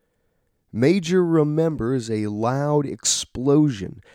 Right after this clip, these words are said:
and his body being tossed into the air. When he landed, he lost consciousness but awoke shortly after,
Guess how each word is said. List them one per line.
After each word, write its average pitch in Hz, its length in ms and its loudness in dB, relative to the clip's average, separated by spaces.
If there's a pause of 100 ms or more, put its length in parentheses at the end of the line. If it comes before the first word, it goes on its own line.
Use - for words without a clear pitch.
and 131 100 0
his 135 140 -2
body 147 520 0
being 120 280 -4
tossed - 580 -4
into 165 240 -2
the 156 220 -2
air. 147 360 -2 (680)
When 120 180 0
he 117 160 2
landed, 123 760 0
he 117 140 -6
lost 127 480 -4
consciousness 151 680 -6
but 123 140 -4
awoke 127 500 0
shortly 123 540 -4
after, 131 500 -4